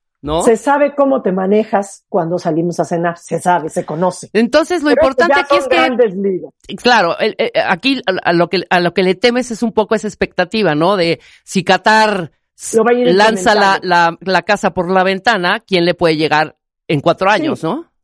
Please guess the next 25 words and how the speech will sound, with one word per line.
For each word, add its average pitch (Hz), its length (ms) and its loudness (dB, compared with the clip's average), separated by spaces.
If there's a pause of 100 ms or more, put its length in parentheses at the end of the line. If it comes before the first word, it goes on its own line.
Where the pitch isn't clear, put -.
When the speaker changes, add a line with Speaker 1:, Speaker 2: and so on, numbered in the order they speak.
Speaker 2:
Y - 100 -18
por 269 220 2
otro 330 200 0
lado, 339 240 2
lo 220 160 -4
que 202 60 -4
está 202 200 0
pretendiendo 269 680 0
la 175 180 0
fifa 262 420 2
y 185 120 -2
el 151 120 -2
Comité 175 380 0
Olímpico 277 840 -2
es - 280 0
que - 280 -2
ese 330 320 -2
tipo 330 280 -2
de 269 80 4
eventos 302 380 0
vayan 311 340 0
reduciendo 269 640 0
sus 254 180 -4
presupuestos, 233 680 0
porque 202 300 -6